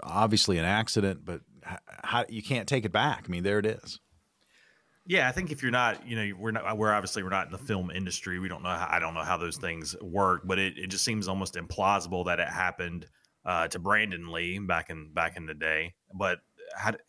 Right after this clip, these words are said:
Speaker 2: how does this even happen? Is, is, I know that's, that's kinda what I think, but, uh, but anyway, we'll, we'll take a, we'll take a look at that, and then of course the, we're more interested in the, in the, the law side of it, criminal charges, civil, that kinda thing. And then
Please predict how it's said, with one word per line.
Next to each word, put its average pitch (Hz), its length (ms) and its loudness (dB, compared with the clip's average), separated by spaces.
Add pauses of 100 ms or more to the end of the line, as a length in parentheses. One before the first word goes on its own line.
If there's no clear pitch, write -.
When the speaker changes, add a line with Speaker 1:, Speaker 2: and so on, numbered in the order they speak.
(300)
Speaker 2:
how 175 80 6
does 151 160 0
this 117 140 0
even 92 160 -2
happen? 92 460 2
Is, 82 180 -6
is, 85 280 -6
I 104 100 2
know 98 140 -2
that's, 87 380 -4
that's 87 160 -4
kinda 85 220 -2
what 82 140 -2
I 87 120 4
think, 82 380 -6
but, 80 120 -6
uh, 80 220 0 (520)
but 175 80 4
anyway, 127 160 2
we'll, 143 280 4
we'll 135 80 0
take 135 300 2
a, 101 200 4
we'll 123 140 0
take 127 160 2
a 110 60 2
look 104 200 2
at 85 120 -6
that, 95 320 2
and 90 120 -4
then 95 260 -4
of 85 100 -16
course 107 320 -2
the, 85 180 -4
we're 107 200 4
more 98 200 0
interested 98 400 -4
in 87 140 -6
the, 80 240 -4 (480)
in 85 160 -8
the, 78 280 -8
the 85 100 -4
law 101 340 4
side 78 340 0
of 80 140 -4
it, 87 80 -6
criminal 87 400 -6
charges, 80 840 -2
civil, 82 400 -2
that 85 220 0
kinda 78 220 -6
thing. 78 340 -4
And 82 80 -6
then 85 220 0